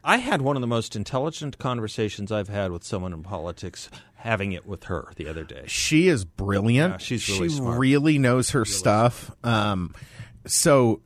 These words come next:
Speaker 2: funny backstory there, um, but it, she serves on the Ball School District.
Speaker 1: Mm-hmm.
Speaker 2: And when a seat came open on that district while I was still in Sal's office,
Speaker 1: Mm-hmm.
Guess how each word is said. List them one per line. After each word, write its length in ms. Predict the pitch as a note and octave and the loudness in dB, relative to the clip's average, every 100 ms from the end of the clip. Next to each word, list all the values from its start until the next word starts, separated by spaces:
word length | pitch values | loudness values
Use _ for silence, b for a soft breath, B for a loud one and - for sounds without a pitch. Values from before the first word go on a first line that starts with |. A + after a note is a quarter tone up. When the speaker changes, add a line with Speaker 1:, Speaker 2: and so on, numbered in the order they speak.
| - A2+ F#2 | -18 -14 -14
Speaker 2:
funny 580 | - - - C3 C#3 G#2 | -14 -14 -4 0 2 0
backstory 760 | E2+ E2+ F#2 - C3+ A2 A#2+ | -2 -6 -6 -4 -2 0 2
there, 520 | A#2 B2 C#3 E3+ D3+ - | 4 4 2 0 -8 -10
um, 440 | G#2+ G#2+ G2 F#2+ F#2 - | -6 -2 0 0 -4 -2
but 240 | A#2+ G#2+ - - _ - | 0 0 -2 -20 _ -6
it, 220 | A#2 G2+ | -2 -2
she 280 | - - C3 | -2 -2 -2
serves 360 | - E3+ A#2+ | 0 0 2
on 80 | B2+ | 0
the 80 | G#2+ | 0
Ball 220 | F#2 F#2 | 0 -2
School 320 | - - F#2 F2 | -2 -6 -6 -6
District. 520 | D#2+ - - - A2+ | -8 -8 -8 -10 -8
Speaker 1:
Mm-hmm. 180 | A#2+ G#3 B B B - | -6 -6 B B B -2
Speaker 2:
And 420 | A#2+ A#2 A2 G#2+ | 2 2 2 -2
when 220 | A#2 B2+ | -2 0
a 60 | A#2 | 0
seat 340 | - - D#3+ | 0 0 -2
came 240 | - D#3+ G#2+ | 0 0 2
open 300 | G#2+ G#2+ G#2 | 0 0 -2
on 140 | G2 | 0
that 200 | F#2+ F2+ | 0 -2
district 420 | G#2 G2 - F2 | -4 -4 -4 -4
while 140 | F#2+ E2+ | -4 -2
I 100 | G2 | -2
was 120 | G2 | -4
still 280 | - A2+ F#2+ | -4 -6 -6
in 80 | E2+ | -6
Sal's 380 | - F2+ F#2 F#2+ | -4 -2 -2 -4
office, 520 | E2 - E2 - G#2 | -4 -4 -6 -6 -10
Speaker 1:
Mm-hmm. 140 | A#2+ | -14